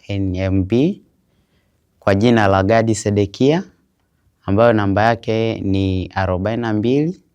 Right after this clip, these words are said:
hamsini na moja, sifuri, sifuri, sifuri, hamsini na tatu, tisini na moja. Pia kuna website ambayo na, najaribu kwa ajili ya ku-,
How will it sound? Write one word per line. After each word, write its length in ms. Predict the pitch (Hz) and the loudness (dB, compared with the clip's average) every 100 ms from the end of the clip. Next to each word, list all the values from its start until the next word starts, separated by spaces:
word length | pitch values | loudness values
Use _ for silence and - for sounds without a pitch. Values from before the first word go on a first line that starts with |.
| _ _ _ _ | _ _ _ _
hamsini 500 | - 98 98 - 113 | -4 0 0 -2 -2
na 120 | 110 | 0
moja, 440 | 104 120 151 165 190 _ _ _ | 0 0 0 -2 -6 _ _ _
sifuri, 840 | - - 95 - - 117 120 117 | -12 -8 -6 -6 0 0 2 -2
sifuri, 600 | 113 95 - 117 117 113 | -4 -8 -4 -2 -2 -4
sifuri, 720 | - - - 120 135 147 170 - _ _ _ _ _ _ | -8 -16 -6 -2 0 0 -4 -10 _ _ _ _ _ _
hamsini 480 | 107 98 98 113 | 0 0 -2 -4
na 100 | 110 | -4
tatu, 600 | 95 110 107 - 104 110 110 _ _ _ _ _ | -4 -6 -6 -6 -8 -8 -10 _ _ _ _ _
tisini 840 | - 95 - 104 98 98 95 95 95 _ | -6 -4 -2 0 0 0 -2 -6 -12 _
na 180 | 90 87 | -4 -2
moja. 500 | 87 90 85 82 80 - - | -2 -2 -4 -6 -8 -10 -2
Pia 220 | 120 117 | 2 2
kuna 1080 | - 107 107 104 101 98 98 95 95 90 92 - | 0 2 4 4 2 0 0 0 -2 -4 -8 -12
website 800 | - 104 117 113 - 104 95 95 | -6 -2 -2 -2 -2 -2 -2 -4
ambayo 440 | 95 95 104 104 101 | -6 -2 -2 -2 -4
na, 160 | 95 - - | -6 -8 -10
najaribu 600 | 90 87 92 107 110 98 | -6 -4 -2 -4 -4 -6
kwa 160 | 92 | -4
ajili 220 | 90 98 104 | -2 -2 -2
ya 120 | 95 | -2
ku-, 360 | 95 92 90 | -6 -8 -6